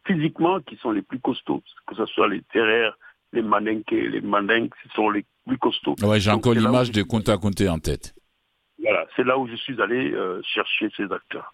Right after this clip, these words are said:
Speaker 2: Mhm.
Speaker 1: Et puis après, euh, au Sé-, à, à Dakar, j'en ai trouvé d'autres. Alors, euh, comment,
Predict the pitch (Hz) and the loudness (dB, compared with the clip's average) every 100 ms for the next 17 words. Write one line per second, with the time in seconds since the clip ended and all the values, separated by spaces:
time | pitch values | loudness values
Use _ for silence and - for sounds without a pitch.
0 | - 95 87 87 123 _ _ - - 107 | -12 -8 -8 -10 -14 _ _ -2 0 -2
1 | - - 123 143 113 95 - - 101 92 | -2 -4 0 0 0 0 -4 -8 -12 -10
2 | 98 95 - - 85 - 131 135 95 98 | -4 -4 -2 -4 -2 2 2 2 -2 -10
3 | - 104 92 - 80 - 107 98 - - | -8 -8 -6 -6 -8 0 0 0 -6 -20
4 | _ - _ _ _ _ - - - - | _ -20 _ _ _ _ -2 0 2 0
5 | - - _ 196 175 202 190 - | -4 -10 _ 2 4 2 2 -2